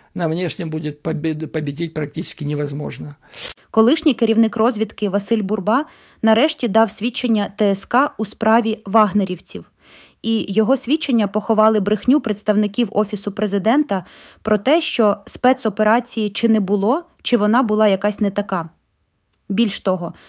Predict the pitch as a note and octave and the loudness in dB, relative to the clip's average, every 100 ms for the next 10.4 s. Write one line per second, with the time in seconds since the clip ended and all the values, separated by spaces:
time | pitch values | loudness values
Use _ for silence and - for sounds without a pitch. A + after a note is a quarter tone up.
0 | _ G#3 G#3 D#4+ A3+ A3 G#3+ D#4 F4 G3 | _ -4 0 0 0 0 2 2 0 0
1 | A3 A3 A3 A3+ A3 - G#3+ A3 A3 G3+ | 0 2 2 2 2 0 -2 2 2 2
2 | F3+ F3+ - - _ G#3+ A3 G#3 E4+ F4+ | 0 -4 -12 -20 _ 0 2 6 4 4
3 | - A#3 C4 C#4 G#3+ G#3+ A3+ G#3+ F#3 D4+ | -2 -2 0 0 0 0 0 0 2 4
4 | E4+ E4 - _ - A3+ A#3 A#3 A3 - | 4 2 -8 _ -2 0 2 0 0 -6
5 | G3 G#3+ C4 D#4+ D#4+ D#4 _ - A3+ A3+ | -4 0 2 4 4 2 _ 0 2 2
6 | A3 A3+ G#3 G3 A3 - G#3+ C#4 D4 D#4 | 2 4 4 2 0 0 2 2 2 -2
7 | D#4+ _ _ A#3+ A3 G#3 G3+ G3+ G#3 G3+ | -2 _ _ 0 2 0 -4 -2 0 4
8 | D4 E4 E4 _ _ - G3+ G#3+ G#3 D4+ | 6 4 2 _ _ -2 2 4 4 2
9 | E4 E4+ _ _ - A3 A#3 A3+ G3+ G#3+ | 0 -6 _ _ -4 0 0 0 -2 -2
10 | F#3+ F3 - D#3+ | -2 -6 -12 -16